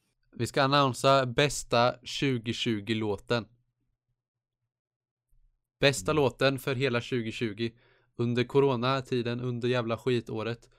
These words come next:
Speaker 1: så var det en låt som var den bästa av alla.
Speaker 2: Enough by Hippie Sabotage. Håller helt med.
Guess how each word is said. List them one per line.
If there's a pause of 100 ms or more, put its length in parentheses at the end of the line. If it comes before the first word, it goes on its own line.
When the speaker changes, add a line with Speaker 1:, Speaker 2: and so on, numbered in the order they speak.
(280)
Speaker 1:
så
var
det
en
låt
som
var
den
bästa
av
alla. (1500)
Speaker 2:
Enough
by
Hippie
Sabotage. (220)
Håller
helt
med.